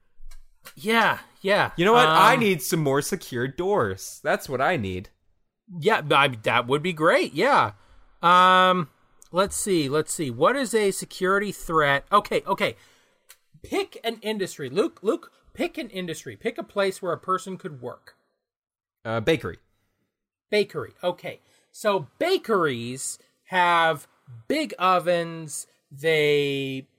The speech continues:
Speaker 1: sometimes deal with a lot of money. They might have something expensive there. Uh, but also, more importantly, food security. If somebody tampers with your recipe and you're unwittingly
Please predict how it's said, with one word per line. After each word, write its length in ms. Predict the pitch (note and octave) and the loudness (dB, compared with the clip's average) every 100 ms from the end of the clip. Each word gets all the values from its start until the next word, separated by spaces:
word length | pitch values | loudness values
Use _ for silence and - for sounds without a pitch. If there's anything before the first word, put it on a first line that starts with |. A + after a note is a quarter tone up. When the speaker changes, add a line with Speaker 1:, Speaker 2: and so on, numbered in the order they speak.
| _ | _
Speaker 1:
sometimes 800 | - - D#3+ F3 G3 G3 G#3 - | -14 -4 -4 -4 -2 0 0 -6
deal 280 | G#3 G#3+ G#3 | -4 -2 -2
with 140 | G3 | -4
a 40 | |
lot 240 | G#3 G3+ G3+ | -2 0 -2
of 60 | |
money. 380 | F#3+ F#3+ F#3 F#3 | -2 -4 -4 -6
They 160 | E3 C#3+ | -4 -6
might 380 | B2+ C3 E3 E3+ | -4 -4 -4 -4
have 260 | F3+ F3 | -6 -6
something 340 | - F3+ E3+ E3+ | -6 -12 -12 -16
expensive 640 | D#3 - E3+ D#3+ F3 D3 | -16 -10 -10 -10 -14 -10
there. 420 | D#3 D3 D3 C#3 _ _ _ | -6 -4 -4 -4 _ _ _
Uh, 380 | - C#3+ C#3 C3+ | -4 0 0 0
but 180 | C3+ F3 | -2 0
also, 440 | G3+ C4 B3+ A3 - - | 2 0 0 -2 -4 -6
more 160 | F#3+ A3+ | 0 0
importantly, 480 | E3 A#3+ F#3+ E3+ - _ | 2 0 0 -4 -8 _
food 460 | - - A3 G#3 | -16 -6 -6 -6
security. 640 | - D3+ - D#3+ B2+ A2 G2+ _ - | -10 -14 -8 -8 -8 -12 -18 _ -4
If 180 | F3+ | -4
somebody 400 | - A#3 C#4 C#4+ | -2 -2 0 -2
tampers 1000 | - - - F#3 G3 G3 A3+ A#3+ B3 - - | -8 -16 -6 -2 -2 0 2 2 0 -8 -8
with 420 | E3 F3+ F3 - | -2 -2 -2 -14
your 260 | D#3+ D#3 E3 | -8 -2 0
recipe 600 | C#3 D3+ - G3 A3 B3 | 2 -2 -2 -10 -8 -6
and 120 | C#3 | -4
you're 180 | D#3 G#3 | -2 -2
unwittingly 880 | E3 F#3 F3+ D3 E3+ G3 G#3 A3 A3+ | 0 -2 -2 -2 -2 -4 -6 -8 -12